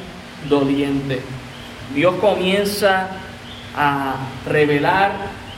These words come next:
lo que estaba en su corazón, en su alma. Dios conoce el alma nuestra, hermanos. Y Dios estaba viendo aquí que las cabezas estaban enfermas. Se habla, se habla hoy de que nuestra sociedad tiene una enfermedad mental. Pues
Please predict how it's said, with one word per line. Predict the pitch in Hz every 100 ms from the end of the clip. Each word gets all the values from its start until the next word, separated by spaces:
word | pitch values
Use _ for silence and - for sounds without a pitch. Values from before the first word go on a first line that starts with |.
| 147
lo | 143
que | 139
estaba | 143 147 160 165 165 165 - - - - -
en | 147 143
su | 139
corazón, | 143 135 180 220
en | 180
su | 175
alma. | 196 190
Dios | 185
conoce | 226 202 202
el | 185
alma | 226 175 147
nuestra, | 226 226 151
hermanos. | 139 202 175 - - - - - - - -
Y | 143
Dios | 143 185
estaba | 214 196 202 196
viendo | 185 208 202 180
aquí | - 196 208 208 - - - -
que | 156
las | 143
cabezas | 147 143 160 175 175
estaban | 160 165 165 170
enfermas. | 143 - 147 143 147 135 127 - - - - - -
Se | - 160 160
habla, | 196 214 208 -
se | 170 160
habla | 202 220 208
hoy | 220 233
de | 202 180
que | 185 160
nuestra | 156 151 160
sociedad | 151 156 156 165 190
tiene | 208
una | 208 208
enfermedad | 208 190 180 185 208
mental. | 196 196 226
Pues | 220